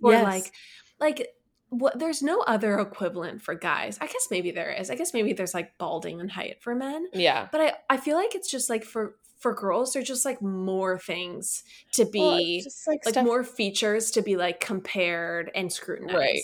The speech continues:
Speaker 2: right. And it's, like, it's stuff that's totally out of your control that's, like, inherently embarrassing.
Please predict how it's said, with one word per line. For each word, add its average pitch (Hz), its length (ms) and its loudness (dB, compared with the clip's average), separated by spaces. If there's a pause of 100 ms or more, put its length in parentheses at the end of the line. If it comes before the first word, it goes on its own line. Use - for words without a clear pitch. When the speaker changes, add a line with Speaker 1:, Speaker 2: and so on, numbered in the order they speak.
Speaker 2:
right. 151 320 2
And 240 120 6
it's, 247 240 0
like, 208 420 6 (580)
it's - 240 -2 (360)
stuff 226 280 6
that's - 180 -8
totally 226 400 4
out 202 140 6
of 202 100 4
your 190 120 2
control 190 840 4
that's, 226 260 0
like, 196 140 4
inherently 180 540 0
embarrassing. - 680 -4